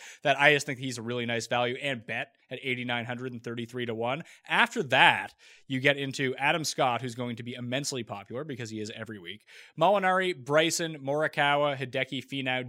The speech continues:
Day, Reed, Horschel, Spieth is the entire eight thousand range. I like Xander, I like Bryson,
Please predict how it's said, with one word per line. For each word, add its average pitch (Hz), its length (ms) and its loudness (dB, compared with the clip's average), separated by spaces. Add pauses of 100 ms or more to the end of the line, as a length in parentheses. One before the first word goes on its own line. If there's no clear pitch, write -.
Day, 127 360 0
Reed, 120 380 -6 (260)
Horschel, 147 440 -4
Spieth - 680 -6 (300)
is 139 80 -8
the 135 100 -4
entire 135 420 2
eight 127 220 -6
thousand 120 380 -2
range. 107 380 -14 (100)
I 135 80 -2
like 117 240 -2
Xander, 151 520 -4 (680)
I 131 80 -6
like 131 320 -2
Bryson, 170 540 2